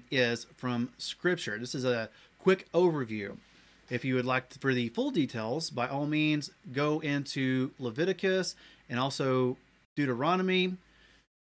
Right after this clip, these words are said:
and look at the actual text for yourself. But for the sake of time, we're just gonna go over it in a summarized fashion real quick. But Yom Kippurim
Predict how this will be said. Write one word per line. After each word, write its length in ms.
and 400
look 320
at 140
the 140
actual 360
text 360
for 160
yourself. 640
But 100
for 80
the 60
sake 240
of 100
time, 480
we're 120
just 120
gonna 120
go 180
over 320
it 100
in 100
a 120
summarized 680
fashion 380
real 120
quick. 280
But 280
Yom 360
Kippurim 580